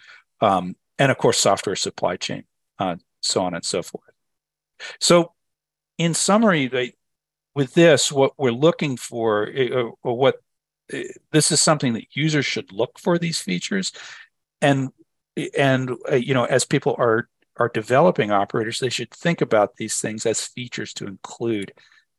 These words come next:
in the operator implementation. So there's one other thing, which is kind of a hallmark of any software that's,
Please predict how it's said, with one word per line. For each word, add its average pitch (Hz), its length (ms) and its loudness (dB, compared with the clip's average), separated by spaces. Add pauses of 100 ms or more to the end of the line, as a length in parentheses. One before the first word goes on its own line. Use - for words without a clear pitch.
(120)
in 110 120 -6
the 95 80 -4
operator 90 500 -4
implementation. - 760 -12 (2500)
So 196 360 6 (160)
there's 180 160 2
one 285 160 4
other 208 360 6
thing, 120 340 0
which - 340 -4
is 135 320 2
kind 190 240 2
of 151 80 4
a 107 60 6
hallmark 131 560 2
of 110 100 2
any 117 180 2
software 113 640 2
that's, - 500 -2